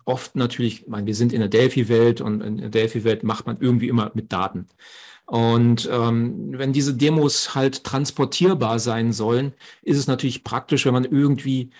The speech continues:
eine Datenbank hat, die jetzt nicht großen Zirkus braucht, damit man, ähm, die aufsetzen kann,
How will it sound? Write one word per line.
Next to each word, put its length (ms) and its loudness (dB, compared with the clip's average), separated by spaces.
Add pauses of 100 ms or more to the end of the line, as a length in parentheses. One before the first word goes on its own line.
(120)
eine 100 -4
Datenbank 640 2
hat, 300 -2
die 160 0
jetzt 200 2
nicht 200 -4
großen 400 -2
Zirkus 420 -2
braucht, 340 -4
damit 220 0
man, 340 -4
ähm, 440 -4 (180)
die 300 2
aufsetzen 760 -2
kann, 260 -4